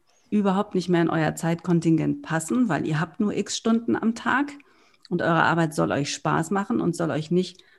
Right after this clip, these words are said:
stressen und bis morgens um halb zwei wach halten. Dann, äh, der Vorschlag eben, guckt euch mal gerne das Eisenhower-Prinzip oder die Eisenhower-Matrix an,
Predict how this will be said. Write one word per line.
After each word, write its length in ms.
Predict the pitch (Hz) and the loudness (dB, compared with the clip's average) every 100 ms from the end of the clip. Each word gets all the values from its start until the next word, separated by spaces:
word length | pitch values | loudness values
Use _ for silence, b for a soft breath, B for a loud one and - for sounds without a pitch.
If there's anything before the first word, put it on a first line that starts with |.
| - | -20
stressen 420 | - 175 175 208 | -6 -2 0 2
und 140 | 165 | 2
bis 120 | 170 165 | 0 2
morgens 300 | 165 160 160 | 4 4 2
um 140 | 156 | 0
halb 220 | 160 160 | 0 0
zwei 360 | - 151 151 143 | -4 -2 0 0
wach 220 | 143 147 | 0 -2
halten. 600 | 170 185 - 247 294 - _ _ _ _ _ _ - B B B B B B B B _ | -2 -2 2 2 2 -4 _ _ _ _ _ _ -20 B B B B B B B B _
Dann, 400 | - 190 208 214 190 | 4 6 8 6 4
äh, 300 | 175 185 185 | 2 4 4
der 140 | 185 175 | 4 2
Vorschlag 460 | 208 202 196 180 - | 2 2 2 0 0
eben, 260 | 180 180 | 0 0
guckt 260 | - 196 - | 0 -4 -2
euch 160 | 160 | -2
mal 580 | 175 165 160 160 165 180 - | 2 2 4 4 2 0 -6
gerne 320 | - 160 254 226 | -2 2 4 4
das 180 | 208 | 2
Eisenhower-Prinzip 1000 | - 165 220 220 202 196 185 190 175 196 | 2 2 4 4 4 2 2 -2 -2 -2
oder 160 | 185 175 | 0 2
die 140 | 170 | 2
Eisenhower-Matrix 880 | - 202 214 202 190 185 180 170 - | 2 2 2 2 2 2 0 -6 -6
an, 360 | - 170 175 | 0 2 2